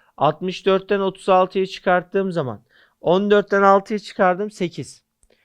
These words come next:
Beşten üçü çıkardım, iki. Yirmi sekiz mi oldu burası? Her tarafı kök içerisine aldım. Y değerim kaç gelecek? Yirmi sekiz nedir? Dört çarpı yedidir.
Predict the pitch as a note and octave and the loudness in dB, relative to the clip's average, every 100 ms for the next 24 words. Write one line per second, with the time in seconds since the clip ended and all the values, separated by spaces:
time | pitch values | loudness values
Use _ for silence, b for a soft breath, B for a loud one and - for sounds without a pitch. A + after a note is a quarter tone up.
0 | _ _ _ _ - D#3+ F3 G3+ G3 G3+ | _ _ _ _ 0 2 2 -2 -6 -8
1 | - - G3 F#3+ G3+ F#3+ - D#3+ A#2+ - | -14 -2 0 0 -4 -8 -6 -8 -8 -12
2 | B2 D3 E3+ F3 F#3+ A3+ A3+ A#3 G3+ F3 | -6 -4 -4 -4 -4 -4 -4 -2 -2 -2
3 | D#3 D3 - E3+ - _ _ _ _ - | -2 -4 -6 -14 -16 _ _ _ _ 2
4 | F#3+ G#3+ A3 G#3 G#3 G3 G3+ - G#3 G3 | 2 2 0 0 -2 -8 -8 -4 -4 -4
5 | G3+ G3+ F#3+ F3+ D#3+ A2 _ _ _ _ | -4 -2 0 0 -4 -10 _ _ _ _
6 | C#3 D#3 F3+ F#3+ F#3+ G3+ F#3+ A3 A3 G3+ | -2 2 2 2 2 -2 -4 -4 -4 -4
7 | F#3+ E3 F#3 G3 _ _ _ _ C#3 D#3 | -4 -2 -4 -4 _ _ _ _ -4 -2
8 | F#3 F#3+ G3 G3+ G#3 G3+ G#3+ G3+ F3 - | -4 -4 -6 -4 -2 -2 -2 -4 -14 -2
9 | E3+ F#3+ F#3+ G3+ F3 E3+ F#3+ E3+ D#3 A#2+ | 0 0 -2 -2 -2 -2 -4 -4 -6 -14
10 | - | -20